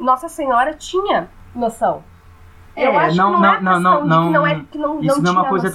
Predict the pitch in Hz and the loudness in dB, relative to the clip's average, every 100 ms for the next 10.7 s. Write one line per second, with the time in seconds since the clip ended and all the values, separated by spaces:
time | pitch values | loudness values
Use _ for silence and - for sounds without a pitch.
0 | 185 196 160 170 180 185 190 185 190 190 | -2 -2 -2 -2 0 0 -2 -6 -6 -6
1 | 185 170 175 190 170 170 180 175 170 151 | -6 -4 -6 -4 -4 -4 -4 -4 -4 -4
2 | 127 113 269 240 269 - - - - - | -6 -2 -2 0 0 -2 -4 -8 -18 -14
3 | - - 262 277 311 392 320 285 240 240 | -4 -2 -2 -4 -2 0 0 0 0 0
4 | 302 269 262 254 - 247 269 269 247 220 | -2 -4 -4 -8 -4 -2 -2 -2 0 0
5 | 233 233 233 247 226 226 233 214 - 202 | 0 -2 -6 -8 -10 -8 -10 -10 -6 -4
6 | 190 196 - - 220 214 233 220 - 269 | -4 -8 -14 -10 -8 -6 -2 -4 -2 -2
7 | 226 220 214 214 214 - 226 220 - 262 | 0 -2 -4 -6 -10 -8 -8 -8 -10 -8
8 | 240 233 240 233 226 196 165 170 226 196 | -4 -4 -4 -8 -8 -8 -8 -4 0 0
9 | - 190 190 165 165 165 160 143 135 117 | 0 -6 -6 -6 -6 -4 -4 -6 -8 -6
10 | 202 202 - 214 202 208 | -6 -8 -6 -2 -2 -2